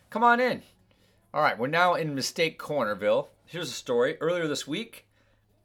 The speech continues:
I think his name was Barry. I bonded with this guy. This guy likes Hawaii. He's probably an old hippie. He looked like he was three, three sheets to the wind, man. Wore the same shirt that he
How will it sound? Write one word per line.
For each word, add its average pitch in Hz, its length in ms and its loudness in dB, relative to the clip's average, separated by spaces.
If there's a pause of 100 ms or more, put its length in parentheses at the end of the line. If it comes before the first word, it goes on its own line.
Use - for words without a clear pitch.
(320)
I - 40 -12
think 220 180 -14
his 247 140 -10
name 180 180 -10
was 107 140 -10
Barry. 127 580 -8 (440)
I 160 80 2
bonded 220 340 4
with 131 100 -6
this 117 140 -6
guy. 107 180 -2
This 95 120 -8
guy 175 160 4
likes 175 280 2
Hawaii. 127 440 0 (840)
He's 220 220 -4
probably 214 400 4
an 185 80 2
old 165 200 6
hippie. 143 380 -4
He 147 160 -6
looked 160 460 -4 (640)
like 120 540 0
he 139 220 -8
was 117 200 -6
three, 139 280 -6 (540)
three 220 180 -6
sheets 190 340 -6
to 156 100 -6
the 127 80 -2
wind, 113 400 -2
man. 95 280 -8
Wore 147 140 0
the 180 80 2
same 202 300 -2
shirt 202 240 -4
that 160 100 -8
he 139 180 -4